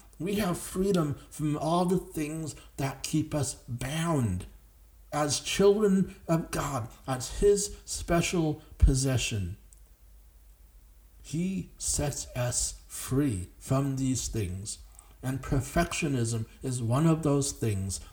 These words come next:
he can set you free from. Galatians three fourteen, "He redeemed us in order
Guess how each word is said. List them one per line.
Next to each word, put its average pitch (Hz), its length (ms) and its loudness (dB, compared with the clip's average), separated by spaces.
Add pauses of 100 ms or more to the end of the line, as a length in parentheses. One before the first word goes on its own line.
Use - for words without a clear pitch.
(160)
he 147 180 0
can 143 240 0
set - 280 0
you 117 120 0
free 98 420 -6 (120)
from. 117 560 0 (4000)
Galatians 135 680 4
three 120 240 2
fourteen, 110 720 -2 (680)
"He 165 220 2
redeemed 170 720 2
us 113 320 0
in 123 240 0
order 175 580 4